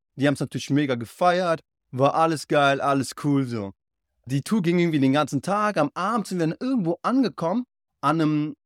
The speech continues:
an 'nem Spot, wo wir dann auch schlafen sollen. Ey,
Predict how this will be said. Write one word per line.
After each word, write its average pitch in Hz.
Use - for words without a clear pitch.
an 147
'nem 139
Spot, 214
wo 147
wir 202
dann 202
auch 180
schlafen 170
sollen. 113
Ey, 143